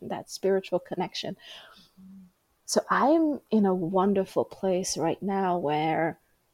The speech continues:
the connection to spirit is also a connection that brings me orgasm, which, by the way, for, is to me the most, like,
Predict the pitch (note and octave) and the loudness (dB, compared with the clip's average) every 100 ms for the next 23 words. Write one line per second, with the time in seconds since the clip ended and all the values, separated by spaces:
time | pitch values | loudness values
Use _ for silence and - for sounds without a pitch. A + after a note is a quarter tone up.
0 | _ _ _ _ _ _ _ _ _ _ | _ _ _ _ _ _ _ _ _ _
1 | _ _ - F#3+ - G3+ F3+ - A3+ G#3 | _ _ 0 0 2 0 0 0 0 0
2 | - F#3+ - - - F#3 - - - - | 0 -4 -4 0 4 4 2 -4 -16 -16
3 | _ _ _ _ _ _ F#3+ F3+ F3 _ | _ _ _ _ _ _ 0 0 -2 _
4 | - G3+ F3 F3 F3+ - F#3 E3+ G#3 - | 8 8 10 8 8 6 4 4 2 0
5 | - - F#3 E3+ - - F3+ F3 - E3 | 0 -2 -2 -2 -4 -2 -2 -2 -4 -2
6 | E3 D#3+ - D#3+ F3 - B2 G3 - - | -2 -4 -4 -4 -2 -4 -8 -6 -8 -10
7 | _ - A3 - - F3+ G#3 G3+ D#3+ E3+ | _ 2 4 4 2 6 6 8 6 4
8 | - E3 D#3 - - _ _ - - - | 2 4 4 0 -10 _ _ -20 -20 -20
9 | _ - C4+ B3 F#3 _ _ - - G#3+ | _ 6 8 8 4 _ _ -8 4 6
10 | F3+ G#3+ E3+ D#3 C#3 - C#3+ A2 - - | 6 6 4 4 0 0 2 2 0 -16